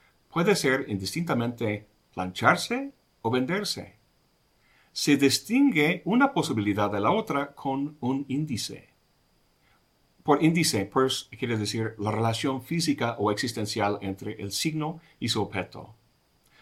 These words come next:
Por ejemplo, si llegas a un semáforo en rojo, no quiere decir que deberías parar tu coche diez metros más adelante, sino ahí mismo donde está físicamente plantado el semáforo.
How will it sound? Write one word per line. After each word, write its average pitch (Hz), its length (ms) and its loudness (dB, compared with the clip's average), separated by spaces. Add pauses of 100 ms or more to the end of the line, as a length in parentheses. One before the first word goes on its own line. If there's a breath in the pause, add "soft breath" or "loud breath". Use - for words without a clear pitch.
Por 117 120 0
ejemplo, 117 300 -2
si 117 160 -4
llegas 175 500 2 (280 soft breath)
a 113 80 0
un 113 100 2
semáforo 110 580 4
en 98 80 -2
rojo, 110 540 4 (480 soft breath)
no 240 200 2
quiere 175 220 4
decir 127 340 2
que 127 120 -2
deberías 127 400 4
parar 113 280 4
tu 107 140 -2
coche 113 400 -2
diez 117 360 0
metros 107 340 -2
más 95 200 -2
adelante, 101 460 -4
sino 107 400 -2 (320 loud breath)
ahí 165 240 4
mismo 143 500 0
donde 110 220 -2
está 131 280 -6
físicamente 123 640 -4
plantado 98 580 -6
el 101 80 -10
semáforo. 117 600 -6